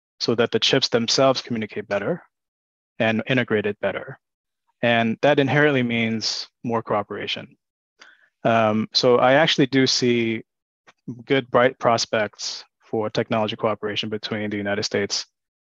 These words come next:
and Korea, not only at the government level, but also at, uh, at the company level. Um, and this includes, uh,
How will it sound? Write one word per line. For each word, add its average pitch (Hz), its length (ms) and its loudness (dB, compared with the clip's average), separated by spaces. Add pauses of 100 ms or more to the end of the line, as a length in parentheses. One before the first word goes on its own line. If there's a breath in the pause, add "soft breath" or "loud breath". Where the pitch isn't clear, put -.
(240)
and 110 160 0
Korea, 135 360 4
not 135 180 4
only 135 260 4
at 113 100 -2
the 120 160 -2
government 107 320 -2
level, 101 400 -6 (360)
but 107 100 0
also 104 500 0
at, 104 280 -2 (120)
uh, 98 320 -4
at 107 80 -6
the 104 80 -6
company 104 320 -6
level. 101 360 -6 (1000 loud breath)
Um, 120 380 4
and 139 100 2
this 170 180 4
includes, 139 720 4
uh, 120 320 4